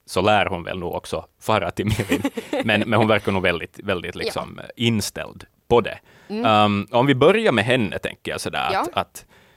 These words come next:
Speaker 1: lite förväntningar, så får vi höra sen av de här andra då, hur det har på riktigt sen
Speaker 2: <laughs> Ja.
Speaker 1: har varit.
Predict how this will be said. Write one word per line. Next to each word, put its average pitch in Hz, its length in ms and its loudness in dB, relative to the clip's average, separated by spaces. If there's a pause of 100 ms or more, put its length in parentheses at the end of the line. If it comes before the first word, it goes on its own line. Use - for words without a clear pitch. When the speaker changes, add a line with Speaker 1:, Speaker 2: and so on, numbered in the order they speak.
(120)
Speaker 1:
lite 117 260 2
förväntningar, 120 840 0
så 95 120 -14
får 120 160 4
vi 127 100 2
höra 113 260 2
sen 95 220 -2
av 85 100 -6
de 90 120 -6
här 87 80 -4
andra 92 380 -4
då, - 180 -14 (480)
hur 110 120 4
det 98 80 -2
har 95 140 -2
på 104 160 2
riktigt - 380 -2
sen - 120 -6
Speaker 2:
<laughs> 220 40 -2
Ja. 208 80 0
Speaker 1:
har 170 100 -2
varit. 95 140 -12